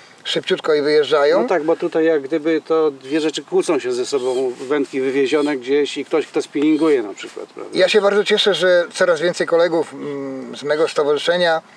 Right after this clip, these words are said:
Speaker 1: okolicznych wędkarzy, y, szanuje to, że przyjeżdżają karpiarze. Ja im też, mm, przez wiele tam razy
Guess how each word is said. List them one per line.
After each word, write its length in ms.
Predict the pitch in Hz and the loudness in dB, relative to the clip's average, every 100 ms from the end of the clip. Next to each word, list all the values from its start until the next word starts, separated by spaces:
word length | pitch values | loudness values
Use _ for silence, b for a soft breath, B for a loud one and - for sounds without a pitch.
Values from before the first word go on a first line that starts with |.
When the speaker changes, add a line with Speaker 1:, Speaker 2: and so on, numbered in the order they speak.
| B B | B B
Speaker 1:
okolicznych 600 | 151 139 160 175 175 156 | -4 0 -2 -2 -2 -2
wędkarzy, 600 | 135 151 - 156 147 175 175 B B B B - | -2 -2 0 0 0 -2 -4 B B B B -4
y, 300 | 160 160 160 - | 0 0 -2 -8
szanuje 560 | - - 202 262 170 139 | -4 0 2 4 4 2
to, 340 | 147 160 196 170 | 2 2 2 -2
że 140 | 151 | -6
przyjeżdżają 440 | - 160 147 160 156 | -2 -2 0 0 0
karpiarze. 800 | 156 - 160 156 143 160 170 196 B B B B - | -2 0 2 2 2 2 2 0 B B B B -2
Ja 160 | 156 | 0
im 120 | 160 | 0
też, 300 | 160 156 - | 0 -2 -2
mm, 340 | 151 147 151 147 | -8 -12 -12 -10
przez 200 | - 139 | -8 -6
wiele 360 | 147 156 160 | -2 0 0
tam 280 | 156 156 156 147 147 147 147 147 143 | 0 -2 -2 -6 -8 -10 -10 -12 -6
razy 300 | 147 160 160 | -2 0 -2